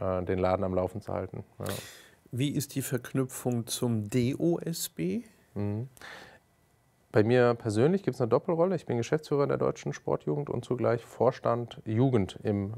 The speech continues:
Speaker 1: Olympischen Sportbund. Ähm,
Speaker 2: Mhm.
Speaker 1: also da gibt's eine direkte Verzahnung. Ähm,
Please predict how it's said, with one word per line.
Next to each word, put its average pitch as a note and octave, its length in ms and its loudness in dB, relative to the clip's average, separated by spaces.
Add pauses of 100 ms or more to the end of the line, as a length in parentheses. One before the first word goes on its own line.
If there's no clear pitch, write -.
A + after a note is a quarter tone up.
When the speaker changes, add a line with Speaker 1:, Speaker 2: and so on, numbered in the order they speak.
Speaker 1:
Olympischen A2 480 2
Sportbund. - 580 0 (180)
Ähm, G2 220 2
Speaker 2:
Mhm. F#3 60 0
Speaker 1:
also G2 180 -2
da G2+ 140 2
gibt's G#2 200 -2
eine G2 100 0
direkte G2+ 340 0
Verzahnung. D#3+ 560 2 (1080)
Ähm, F#2 320 2